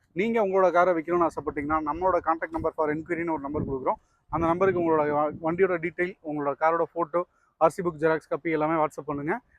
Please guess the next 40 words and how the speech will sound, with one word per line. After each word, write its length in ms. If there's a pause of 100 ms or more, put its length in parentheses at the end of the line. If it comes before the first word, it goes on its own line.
(180)
நாங்களே 300
செக் 200
பண்ணிட்டு 280
உங்களோட 240
காரை 220
நாங்க 200
நேர்ல 200
வந்து 200
செக் 180
பண்ணி 180
எடுத்துக்கிறோம். 400
ஸ்பாட் 220
கேஷ் 180
பண்ணாலும் 260
ஓகே, 200 (320)
இல்ல 140
பார்க்கிங் 320
சேல் 200
பண்ணாலும் 320
ஓகே. 200 (120)
உங்களோட 320
விருப்பம் 260
என்னவோ 260
அதை 140
நாங்க 180
பண்ணித்தரோம். 420 (380)
அது 200
போக 300
நம்மகிட்ட 320
எடுக்கிற 220
எல்லா 160
காருக்குமே 320
வாட்டர் 240
வாஷ், 140
இன்டீரியர் 220
கிளீன், 200
ஃபியூவல் 240
பண்ணி 140
தர 140
போறோம். 280